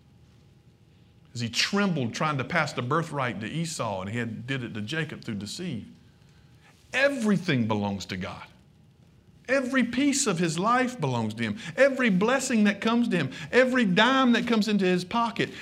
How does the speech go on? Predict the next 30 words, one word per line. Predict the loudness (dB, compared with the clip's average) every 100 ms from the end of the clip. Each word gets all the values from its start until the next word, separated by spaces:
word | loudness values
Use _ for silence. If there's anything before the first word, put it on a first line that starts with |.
| -2
every | 6 6 6 4 4
bit | 4 2 2 2
of | 0
it | 0 -2
comes | -2 0 0 -2 -8 -10
to, | -6 -6
from | 0 0 2 2
the | 2
Lord. | 0 2 0 0 -6 -4 0
As | 0
Paul | 0 0 2 2
will | 0
say | 0 0 0
later, | 2 2 2
"What | 2 2 0
do | 0
I | 2
have | 2 2 2
that |
has | 2
not | 2 2
been | 2 2
given | 2 2 0
to | 0
me?" | -2 -2 -4 -10 0
So | 2
the | 4 2
idea | 2 0 0 2 2 2
and | 0 -4
concept | -4 -2 0 -2 -2 -2